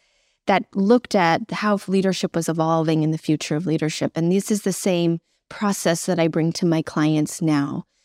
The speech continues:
So organizations who are really interested on being on the cutting edge gravitate towards this type of work because, of course, this is how Google became what it is. It's because it was on the edge of something. So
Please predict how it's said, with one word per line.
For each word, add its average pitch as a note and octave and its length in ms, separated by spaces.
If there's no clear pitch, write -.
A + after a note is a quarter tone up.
So F#3+ 200
organizations A3 800
who G3+ 80
are E3+ 120
really E3+ 280
interested F#3+ 560
on E3+ 160
being E3+ 380
on D#3+ 160
the D#3+ 80
cutting F3 420
edge F3+ 560
gravitate E3 1040
towards E3+ 240
this E3 160
type D#3 300
of D#3 140
work A#3+ 280
because, E3 320
of D#3 140
course, F3+ 340
this - 220
is E3 100
how E3 140
Google E3 580
became G3 440
what F3 160
it E3+ 120
is. A#3+ 280
It's E3 160
because F3 360
it D#3+ 100
was F#3 160
on F3 160
the F3 140
edge A#3+ 280
of C#3+ 120
something. C#3+ 640
So F3 580